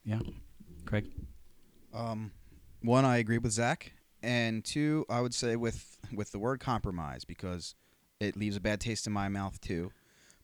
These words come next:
Speaker 2: But to focus, uh, just because you're compromising doesn't mean you have to compromise on your view and why you hold it. Maybe you just have to compromise for now on a conversation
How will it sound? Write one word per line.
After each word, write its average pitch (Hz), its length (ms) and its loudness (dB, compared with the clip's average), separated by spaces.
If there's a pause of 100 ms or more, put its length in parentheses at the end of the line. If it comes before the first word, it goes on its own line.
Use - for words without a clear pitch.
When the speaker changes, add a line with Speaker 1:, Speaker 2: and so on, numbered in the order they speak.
Speaker 2:
But 113 260 6 (140)
to 113 300 2
focus, 170 580 0 (160)
uh, 120 80 -2 (640)
just - 160 -4
because 185 240 4
you're 147 100 2
compromising 110 640 2
doesn't 120 280 0
mean 117 140 2
you 110 80 2
have 113 140 0
to 101 80 -10
compromise 101 680 -4
on 98 360 -6
your 98 260 -4
view 101 420 -2
and 98 120 -4
why 95 140 -2
you 87 140 -4
hold 104 340 -2
it. 113 160 -2
Maybe 127 260 0
you 135 140 2
just 123 180 -4
have 120 120 -2
to 107 80 -8
compromise 110 640 -4
for - 140 -8
now 107 280 -2
on 104 200 -4
a 101 40 -4
conversation 98 840 -6